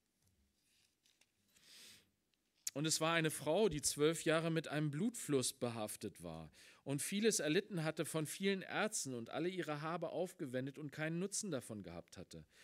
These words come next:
Es war viel schlimmer mit ihr geworden. Ja, heute ist ja alles anders, ne? Wir haben eine super entwickelte Medizin und wenn du zum Arzt gehst, dann wird dir immer geholfen.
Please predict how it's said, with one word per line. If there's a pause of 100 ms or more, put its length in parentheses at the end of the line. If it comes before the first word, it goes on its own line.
(220)
Es
war
viel
schlimmer
mit
ihr
geworden. (1500)
Ja,
heute
ist
ja
alles
anders,
ne?
Wir
haben
eine
super
entwickelte
Medizin
und
wenn
du
zum
Arzt
gehst,
dann
wird
dir
immer
geholfen.